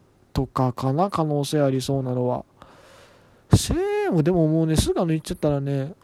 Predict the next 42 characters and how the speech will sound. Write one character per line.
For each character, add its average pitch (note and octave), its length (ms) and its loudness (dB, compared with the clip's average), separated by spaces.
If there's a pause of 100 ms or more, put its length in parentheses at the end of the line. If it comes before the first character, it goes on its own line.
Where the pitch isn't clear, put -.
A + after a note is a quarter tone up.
あ C#3+ 120 -4
と C#4 140 -4
は E3 140 4
あ D#3+ 40 2
ん F#3 120 -6
ま F#3 100 0
り、 F#3 260 0 (520)
う E3 40 -8
ん、 D#3 440 -2
大 G#3+ 320 0
野 D#3+ 100 2
西 F3 240 -2
っ - 40 -14
て - 80 -20
と C#3+ 100 -4
こ C#3+ 60 -2
も C#3+ 80 0
い E3 60 -2
か F#3 120 -2
ん E3+ 60 0
や D3+ 100 0
ろ C3 100 -2
し、 B2+ 340 -6 (1160)
あ F#3+ 240 0
ー、 G#3 60 -2
安 E3 280 2
明 - 80 -2 (140)
か。 B2 480 0 (100)
復 - 300 -8
活 B4 260 2
し - 60 -8
た G#3+ 100 4
ら D3+ 120 0
ね、 C3+ 100 -2
な D#3 160 -2
く C#3+ 100 -2
は A#2+ 60 0
な A2+ 160 -6
い。 F3 80 -16 (500)
う C3+ 40 -2
ん。 A#2+ 280 -4 (920)
復 F#3 200 -4